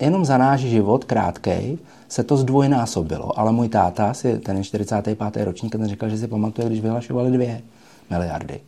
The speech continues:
To znamená, za jeho život se to zeštyřnásobilo. A ta rovnice nevypadá vůbec pěkně, protože jestli exponenciálně stoupá množství, e, lidí na planetě, tak demografická křivka, to je, to je jak raketa, tak na druhou stranu ale klesá množství biodiverzity,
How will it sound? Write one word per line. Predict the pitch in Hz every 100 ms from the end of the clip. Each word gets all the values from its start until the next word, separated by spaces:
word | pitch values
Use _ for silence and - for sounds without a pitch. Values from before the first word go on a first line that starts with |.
| - -
To | 101
znamená, | 104 101 98
za | 92
jeho | 92 101 110 110 - -
život | 98 104 -
se |
to | 110 110
zeštyřnásobilo. | 120 - - 85 71 - - - - - - - - - -
A | 95 - -
ta | -
rovnice | 117 120 127 143 143
nevypadá | 120 123 127 123 123
vůbec | 123 117 127
pěkně, | - 165 - 87
protože | 82 - 101 110
jestli | 110 - 135 - - - - - -
exponenciálně | 123 - 127 127 147 139 139 143
stoupá | 143 117 113 135 135
množství, | 123 113 - 135 139 139 - - -
e, | 101 92
lidí | 98 104
na | 131 113
planetě, | 98 90 - - 98
tak | 104
demografická | 95 87 95 92 - - 107
křivka, | 104 - 87 101
to | 92
je, | 87 87
to | - 87 -
je | 107
jak | 90 107
raketa, | - - - - - - - - -
tak | 117 113
na | 113
druhou | 113 135 147
stranu | - 131 143 -
ale | 127
klesá | 143 117 110 131 135
množství | 117 113 113 127 135
biodiverzity, | 113 110 113 117 120 113 120 131